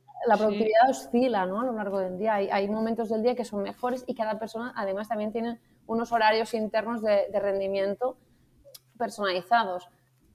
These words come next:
Speaker 1: Pero el, el hecho de no ser máquinas hace que
Speaker 2: Mm.
Speaker 1: tengamos que, que, que planificarnos de acuerdo a nuestros ritmos.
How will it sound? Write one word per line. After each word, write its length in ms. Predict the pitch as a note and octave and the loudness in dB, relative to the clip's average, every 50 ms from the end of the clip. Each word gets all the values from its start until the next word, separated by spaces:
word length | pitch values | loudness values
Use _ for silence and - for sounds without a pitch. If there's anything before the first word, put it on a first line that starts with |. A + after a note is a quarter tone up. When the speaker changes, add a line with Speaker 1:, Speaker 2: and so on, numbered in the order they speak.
| _ - | _ 0
Speaker 1:
Pero 280 | A3 G3+ G3+ G3 F#3+ | 0 2 2 4 2
el, 140 | G3 - - | 2 2 0
el 220 | A3+ - G#3 A#3 | -2 0 0 0
hecho 200 | A3 G#3 - B3 B3 | 0 0 -2 -4 -4
de 80 | B3 | -2
no 80 | B3+ B3 | -4 -4
ser 200 | - B3 A#3 A3+ | -4 -4 -4 -2
máquinas 760 | A#3 A#3 B3 C4+ C4 B3+ C4 B3 B3+ C#4+ F4 G#4 - - _ _ _ _ _ _ _ _ _ _ _ _ _ _ _ _ - | 0 0 0 -2 -2 -4 -4 -4 -4 -4 -6 -6 -8 -14 _ _ _ _ _ _ _ _ _ _ _ _ _ _ _ _ -6
hace 300 | - G#3+ G#3 G#3+ B3 A#3 | -4 -2 0 0 0 2
que 100 | - B3+ | 2 2
Speaker 2:
Mm. 100 | F#3+ F#3 | 2 0
Speaker 1:
tengamos 300 | G3+ G3+ - G#3 G#3+ - - C4+ B3 B3+ - | -6 -8 -8 -10 -10 -4 -2 -2 -2 -2 -4
que, 60 | B3 | -2
que, 340 | - B3 A3+ A3 G#3 - - | 0 0 2 0 -2 -4 -2
que 120 | - A3 | -2 0
planificarnos 840 | G#3 A3 G#3 G#3 G#3+ G#3+ G#3+ A3 G#3 A3 G#3 G#3+ G#3+ B3+ C4+ B3+ G#3+ | 2 2 2 2 2 0 -2 -2 0 2 2 2 2 0 -2 0 0
de 60 | A3 | 0
acuerdo 580 | G3+ G3 - - B3+ B3+ B3+ B3 C#4 D4 - - | 0 0 2 4 6 6 6 6 4 2 4 2
a 80 | G#3 | 2
nuestros 380 | G3+ G#3 G3 - - F#3+ F3 E3+ | 2 0 -4 -2 -2 -2 -2 -2
ritmos. 580 | F3+ G#3+ A3+ G3 G3 F3+ E3+ F3+ - _ _ | -2 -2 -2 -2 -4 -6 -6 -8 -12 _ _